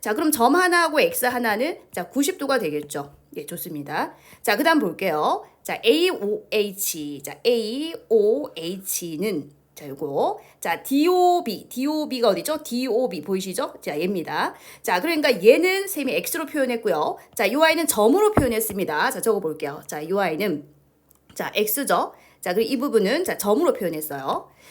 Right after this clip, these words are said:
자, 그러면 이 X가 점보다 사십 도만큼 크더라라는 겁니다. 자, 뭐라고요? 자, X가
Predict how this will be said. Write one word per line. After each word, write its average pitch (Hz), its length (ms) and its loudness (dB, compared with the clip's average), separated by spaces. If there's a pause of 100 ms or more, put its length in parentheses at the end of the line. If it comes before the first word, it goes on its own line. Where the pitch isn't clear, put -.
(180)
자, 254 160 2
그러면 339 220 2
이 294 160 0
X가 185 720 0
점보다 269 680 0
사십 196 600 -4
도만큼 302 640 -2
크더라라는 311 640 2
겁니다. 143 440 -10 (320)
자, 160 140 -6
뭐라고요? 240 520 4 (160)
자, 190 160 -4
X가 202 960 0